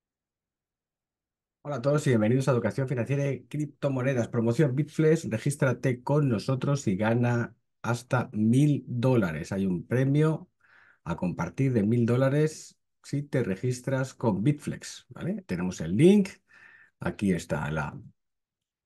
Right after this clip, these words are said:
te registras en esta página, ¿vale? Y un premio a compartir de mil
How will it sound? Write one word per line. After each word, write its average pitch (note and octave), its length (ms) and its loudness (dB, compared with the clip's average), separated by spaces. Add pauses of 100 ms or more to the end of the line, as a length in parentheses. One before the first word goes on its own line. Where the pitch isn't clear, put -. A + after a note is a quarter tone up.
te - 120 -6
registras F2 600 -2
en D#2+ 80 -8
esta F2 260 -6
página, E3 580 2 (560)
¿vale? E3+ 340 -6
Y A#2 140 0
un A#2 240 2
premio C3 400 2
a B2 80 -4
compartir A#2+ 640 -2
de A#2+ 280 0
mil C3 440 -4